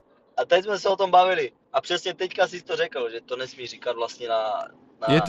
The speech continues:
Speaker 2: je to,
Speaker 1: YouTube.
Speaker 2: je to hrozné i v takových prostě, dejme tomu, že se o tom bavíš jako kdyby,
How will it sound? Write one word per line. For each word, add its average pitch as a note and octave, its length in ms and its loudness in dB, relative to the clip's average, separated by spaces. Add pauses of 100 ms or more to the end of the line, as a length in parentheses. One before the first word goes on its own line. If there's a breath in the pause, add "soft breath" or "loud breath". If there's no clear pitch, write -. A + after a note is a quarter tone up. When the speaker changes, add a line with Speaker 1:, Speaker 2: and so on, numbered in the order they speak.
(100)
Speaker 2:
je F#3+ 120 8
to, G#3+ 120 6
Speaker 1:
YouTube. F#3 260 4
Speaker 2:
je D#3 100 6
to F#3+ 180 6
hrozné E3+ 480 6
i D#3+ 220 6
v E3 120 -10
takových E3+ 360 4
prostě, E3+ 520 4
dejme D#3 240 4
tomu, D#3+ 400 0 (460 soft breath)
že C3+ 120 -4
se E3 200 2
o D3+ 80 4
tom D#3+ 200 2
bavíš D#3 340 4
jako D#3 180 2
kdyby, D3+ 600 0